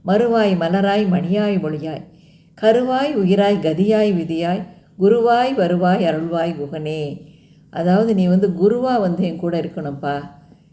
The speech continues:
என்னை, என்னோட ஒவ்வொரு எண்ணம், சொல், செயல் எல்லாத்துலேயும் நீ வந்து குருவா இருக்கணும் முருகா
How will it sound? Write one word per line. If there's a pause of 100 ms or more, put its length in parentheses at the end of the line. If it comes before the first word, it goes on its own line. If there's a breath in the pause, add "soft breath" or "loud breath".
(140 soft breath)
என்னை,
என்னோட
ஒவ்வொரு
எண்ணம்,
சொல்,
செயல்
எல்லாத்துலேயும்
நீ
வந்து
குருவா
இருக்கணும்
முருகா